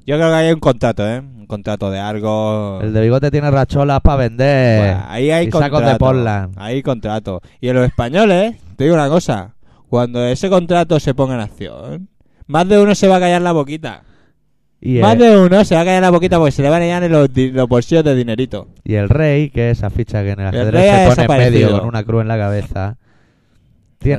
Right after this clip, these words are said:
Speaker 1: Claro.
Speaker 2: unos excedentes de Portland de la torre de su hijo y los va a colocar allí
Speaker 1: Claro,
Speaker 2: también.
Speaker 1: claro.
Speaker 2: Por eso no dice ni pío.
Speaker 1: El Portland se estropea, ¿eh? Por eso el Portland cemento hay una cosa de esas que se estropea. No
Speaker 2: Por
Speaker 1: te,
Speaker 2: eso hay
Speaker 1: o
Speaker 2: que
Speaker 1: sea,
Speaker 2: darle
Speaker 1: lo utiliza
Speaker 2: salida.
Speaker 1: o a tomar por
Speaker 2: Hay que
Speaker 1: culo.
Speaker 2: darle salida.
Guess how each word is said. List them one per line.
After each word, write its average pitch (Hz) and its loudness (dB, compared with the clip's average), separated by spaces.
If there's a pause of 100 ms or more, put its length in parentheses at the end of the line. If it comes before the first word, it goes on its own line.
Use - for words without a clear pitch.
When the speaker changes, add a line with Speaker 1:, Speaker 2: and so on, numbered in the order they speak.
Speaker 1:
Claro. 123 4
Speaker 2:
unos 135 2
excedentes 120 -2
de 104 0
Portland 101 -2
de 98 -4
la 92 -6
torre 104 -4
de 98 -6
su - -10
hijo 104 -12 (320)
y 107 -8
los 104 -8
va 117 -10
a - -10
colocar 120 -6
allí 117 -4
Speaker 1:
Claro, 120 -6
Speaker 2:
también. 123 -10
Speaker 1:
claro. - -20 (260)
Speaker 2:
Por 107 -6
eso 104 -8
no 104 -12
dice 104 -10
ni 107 -12
pío. - -4
Speaker 1:
El 113 -2
Portland 220 0
se - -6
estropea, 139 -8
¿eh? 139 -8
Por 139 -10
eso 196 -10
el 131 -12
Portland 147 -10
cemento 139 -10
hay 147 -4
una 156 -8
cosa 143 -8
de 135 -6
esas 170 -10
que 143 -12
se 123 -8
estropea. 101 -10
No 101 -14
Speaker 2:
Por 107 -2
Speaker 1:
te, 110 -2
Speaker 2:
eso 117 0
hay - 4
Speaker 1:
o - 4
Speaker 2:
que 110 2
Speaker 1:
sea, 107 0
Speaker 2:
darle 110 0
Speaker 1:
lo 120 4
utiliza - 2
Speaker 2:
salida. 165 4
Speaker 1:
o 101 2
a 90 -8
tomar 98 -6
por 92 -6
Speaker 2:
Hay 104 -4
que 101 0
Speaker 1:
culo. 98 2
Speaker 2:
darle 98 0
salida. 95 -6